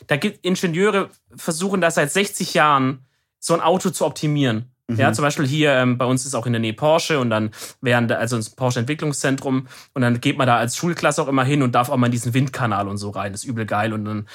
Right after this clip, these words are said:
Speaker 1: Zeit machen die dann halt auch mal an mit so Rauch und zeigen das mal, wie das so ist und so. Und da hab ich halt auch direkt dran gedacht, dann dachte ich, „Digga, die ganzen Leute, die widmen ihr Leben da so, zum Beispiel einfach die Aerodynamik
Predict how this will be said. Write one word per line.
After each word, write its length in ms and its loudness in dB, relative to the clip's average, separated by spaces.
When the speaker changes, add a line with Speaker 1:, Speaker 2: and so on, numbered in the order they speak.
Speaker 1:
Zeit 220 0
machen 200 2
die 100 0
dann 100 2
halt 120 2
auch 100 2
mal 120 4
an 100 4
mit 100 4
so 100 -2
Rauch 340 2
und 120 -2
zeigen 260 2
das 120 0
mal, 140 -2
wie 60 -4
das 100 -6
so 100 -4
ist 120 -4
und 80 0
so. 120 0
Und 60 -2
da 60 4
hab 100 2
ich 120 0
halt 120 4
auch 100 2
direkt 280 -2
dran 140 0
gedacht, 320 0
dann 100 0
dachte 200 0
ich, 80 -6
„Digga, 340 0
die 80 -8
ganzen 320 -2
Leute, 320 2
die 220 -2
widmen 320 -2
ihr 80 2
Leben 420 0
da 160 4
so, 180 -2
zum 180 -6
Beispiel 240 0
einfach 140 0
die 180 -6
Aerodynamik 800 0